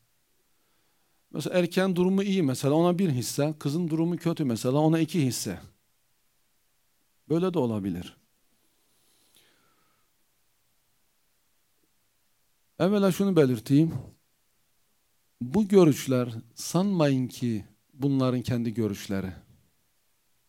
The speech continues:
Pakistan asıllı, İngiltere'de yaşamış, orada da öldü herhalde. Fazlur Rahman vardı. Bunların akıl hocası o. Ve Fazlur Rahman'ın da akıl hocaları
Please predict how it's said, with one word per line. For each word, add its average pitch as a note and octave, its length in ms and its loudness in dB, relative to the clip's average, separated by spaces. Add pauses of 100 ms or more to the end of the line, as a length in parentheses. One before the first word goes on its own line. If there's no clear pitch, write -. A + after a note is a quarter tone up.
(1400)
Pakistan F3 560 0
asıllı, C#3+ 580 2 (1300)
İngiltere'de C#3+ 600 0
yaşamış, B2 420 -2
orada C3 260 -2
da B2+ 40 2
öldü A#2+ 320 0
herhalde. A2 520 0 (1300)
Fazlur C#3 280 -2
Rahman D#3 400 4
vardı. A2+ 440 0 (1160)
Bunların C#3+ 360 4
akıl D3 280 0
hocası C3+ 420 0
o. E3+ 240 0 (1400)
Ve C#3 60 -2
Fazlur C3+ 340 2
Rahman'ın D3+ 440 4
da C#3+ 60 4
akıl E3+ 220 0
hocaları C3+ 640 2